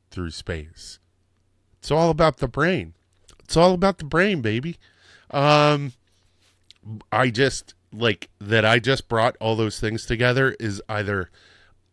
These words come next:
the most enlightening moment or it is the biggest example of mad scientist syndrome. <laughs> So,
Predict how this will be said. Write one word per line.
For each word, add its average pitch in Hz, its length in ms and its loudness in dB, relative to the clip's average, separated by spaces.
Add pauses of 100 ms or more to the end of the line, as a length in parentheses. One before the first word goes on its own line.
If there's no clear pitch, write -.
(120)
the 107 220 -4
most 104 640 -4 (880)
enlightening 110 760 -2
moment 107 420 -4 (220)
or 104 420 0
it 107 260 -4
is 98 760 -4 (180)
the 95 320 -4 (220)
biggest 117 640 4
example 95 760 -6
of 90 220 -12
mad 92 320 -8
scientist 87 640 -12
syndrome. 80 440 -14
<laughs> - 40 -12
So, - 300 -2